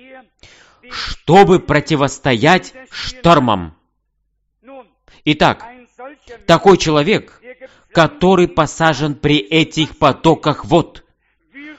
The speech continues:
он питается от них, и имеет твердое основание. Такой человек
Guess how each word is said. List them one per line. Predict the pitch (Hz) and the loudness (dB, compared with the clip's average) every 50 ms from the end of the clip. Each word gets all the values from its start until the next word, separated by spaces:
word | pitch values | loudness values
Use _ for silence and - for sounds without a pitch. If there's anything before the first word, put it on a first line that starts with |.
| _ _ _ _ _ _ | _ _ _ _ _ _
он | - 151 175 196 202 202 196 - - - | 0 4 6 6 6 4 2 -2 -8 -2
питается | - 185 151 - - 165 175 190 190 190 185 175 180 - - 185 180 | -2 -2 -2 0 -2 -2 0 0 0 0 0 -2 -4 -4 -2 -2 -2
от | - - 156 160 151 - - | 0 -2 -4 -4 -4 -6 -6
них, | 156 196 208 156 - - - - _ 240 262 262 254 226 240 269 285 _ _ _ 247 262 254 | -4 -2 -2 -2 -4 -10 -20 -20 _ -20 -20 -20 -20 -20 -20 -20 -20 _ _ _ -20 -12 -2
и | 165 170 190 180 - 160 147 | 0 0 0 0 0 -2 -2
имеет | 127 123 143 170 180 175 170 170 - | -2 0 2 2 4 4 2 0 -4
твердое | - 101 127 156 175 151 - 151 147 156 | -8 -2 2 2 2 2 2 0 0 0
основание. | - - 151 - - 147 131 131 123 110 110 98 90 85 78 262 262 269 254 _ _ _ - 262 294 311 _ _ - 247 - _ | 0 -2 -6 -4 -4 -2 0 0 -2 0 -2 -4 -4 -6 -10 -14 -18 -20 -20 _ _ _ -20 -20 -20 -20 _ _ -20 -20 -20 _
Такой | - 170 165 - - 185 208 202 | 0 0 0 0 0 0 0 0
человек | 202 - 156 143 135 127 131 214 196 - - | 0 -2 -2 -2 -2 -2 -2 -4 -6 -6 -8